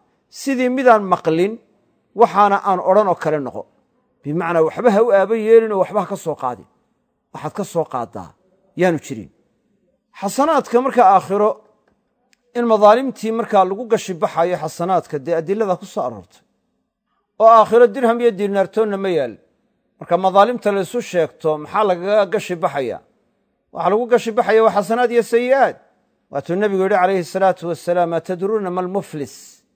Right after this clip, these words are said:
Ma taqaanin muxuu yahay muflisku? Markaasay, "Yaa Rasuulallahi, al muflisu cindana man laa dirhama lahu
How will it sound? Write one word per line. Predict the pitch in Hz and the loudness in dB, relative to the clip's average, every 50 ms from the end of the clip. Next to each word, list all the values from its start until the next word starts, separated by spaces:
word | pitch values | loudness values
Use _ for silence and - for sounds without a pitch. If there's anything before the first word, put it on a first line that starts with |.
| _ _ _ _ _ _ _ _ - | _ _ _ _ _ _ _ _ -8
Ma | 202 233 | -8 -4
taqaanin | - - 190 - 170 170 160 151 151 147 143 143 | -2 -2 0 2 2 2 2 2 -2 -6 -6 -6
muxuu | 151 - - 269 277 | -8 -8 -6 -6 -2
yahay | 233 190 175 165 170 | 0 0 2 0 0
muflisku? | 170 156 - 139 120 110 - - - - - _ _ _ _ _ _ _ _ _ _ _ _ _ _ _ _ | -2 -6 -10 -12 -14 -16 -16 -20 -20 -20 -20 _ _ _ _ _ _ _ _ _ _ _ _ _ _ _ _
Markaasay, | 139 135 165 156 - 220 220 220 | -6 -4 -4 0 0 2 2 4
"Yaa | 226 233 | 4 4
Rasuulallahi, | 226 214 - - 240 233 233 226 233 220 208 202 196 | 4 4 2 0 2 2 2 4 4 4 4 4 2
al | 196 202 | 0 0
muflisu | 226 233 190 202 208 - - 214 | -2 -6 -6 -8 -8 -8 -8 -8
cindana | 190 208 208 202 233 226 214 196 196 | -6 -6 -2 -2 -2 0 0 -2 -4
man | 196 202 202 196 | -4 -4 -2 0
laa | 190 185 | 0 0
dirhama | 175 165 208 196 196 202 202 190 | 0 0 -2 0 0 0 -2 -2
lahu | 190 196 202 185 175 165 120 - | -2 -2 -2 -2 -4 -6 -8 -10